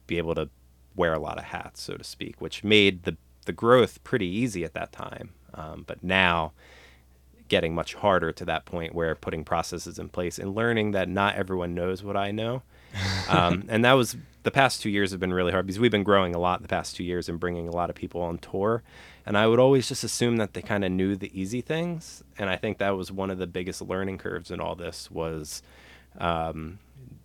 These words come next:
Speaker 1: not everyone knows the video stuff that I know. So it's like putting that down so that a five-year-old knows how to do it is really,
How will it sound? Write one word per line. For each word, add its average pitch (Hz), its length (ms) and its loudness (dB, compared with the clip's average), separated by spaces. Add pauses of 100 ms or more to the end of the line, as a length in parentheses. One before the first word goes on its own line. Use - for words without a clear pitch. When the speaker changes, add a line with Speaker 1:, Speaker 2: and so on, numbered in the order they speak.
Speaker 1:
not 104 180 2
everyone 117 340 2
knows 104 240 2
the 98 100 -8
video 85 320 -4
stuff - 340 -10
that 82 120 -8
I 78 140 -4
know. 87 360 -12
So - 160 -10
it's 82 100 -10
like - 160 -10
putting 117 280 2
that 98 160 0
down 107 320 0
so - 140 -8
that 85 140 -2
a 80 40 -8
five-year-old 90 640 -2
knows 82 640 -14
how 90 80 -8
to 82 80 -14
do 95 200 0
it - 140 -6 (200)
is 82 220 -12
really, 87 480 -2